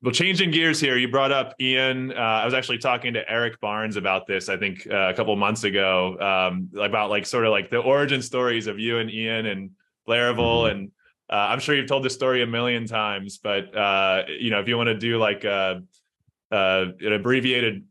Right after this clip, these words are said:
Speaker 1: version of, like, the origin stories of Laravel, like, where the idea came to start it, you know, how it evolved over the years, and then even, like, today, like, what e-, what products do you have in the ecosystem? Uh,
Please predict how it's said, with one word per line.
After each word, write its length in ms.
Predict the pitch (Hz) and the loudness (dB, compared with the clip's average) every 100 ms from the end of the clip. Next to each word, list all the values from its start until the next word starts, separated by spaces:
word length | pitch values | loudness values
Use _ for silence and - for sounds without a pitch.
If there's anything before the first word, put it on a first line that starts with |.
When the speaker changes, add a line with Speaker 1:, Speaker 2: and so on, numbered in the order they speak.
| - | -4
Speaker 1:
version 380 | 117 127 120 | 0 2 0
of, 100 | 120 | -2
like, 180 | 110 110 | 0 -2
the 100 | 120 | -2
origin 420 | 117 131 139 135 | 2 2 2 -2
stories 360 | 135 139 135 135 | -6 -4 -2 -2
of 100 | 113 | -2
Laravel, 580 | 113 120 123 120 120 120 | -2 0 0 0 0 0
like, 180 | 107 101 | -2 -4
where 220 | 117 120 | -2 0
the 100 | 120 | 0
idea 500 | 110 104 117 117 117 | 0 -2 -2 -2 -2
came 260 | 117 117 113 | -6 -6 -6
to 60 | |
start 360 | 101 - 110 113 | -6 0 2 4
it, 280 | 113 113 113 | 4 2 -2
you 80 | 107 | -4
know, 120 | 101 | -4
how 240 | 113 113 | 0 0
it 60 | 113 | 2
evolved 320 | 104 110 110 | 2 2 2
over 160 | 113 110 | 0 0
the 80 | 107 | -2
years, 380 | 107 110 107 | 2 2 0
and 160 | 107 110 | -4 -4
then 160 | 110 110 | -4 -2
even, 280 | 127 139 135 | 0 0 0
like, 220 | 117 92 - | -2 -4 -8
today, 500 | 135 110 113 113 107 | -6 2 4 4 2
like, 180 | 101 98 | 0 -2
what 200 | 113 113 _ | -4 -4 _
e-, 140 | 120 - | -12 -2
what 180 | 135 - | 0 0
products 380 | 117 120 120 | 0 0 0
do 100 | - | -2
you 80 | 113 | 0
have 160 | 110 110 | 0 0
in 80 | 110 | -2
the 240 | 98 110 | -4 -4
ecosystem? 880 | 123 117 117 113 - 117 113 113 110 | -2 -2 -2 -4 -2 -2 -2 -4 -4
Uh, 420 | 104 95 95 92 | -2 2 2 0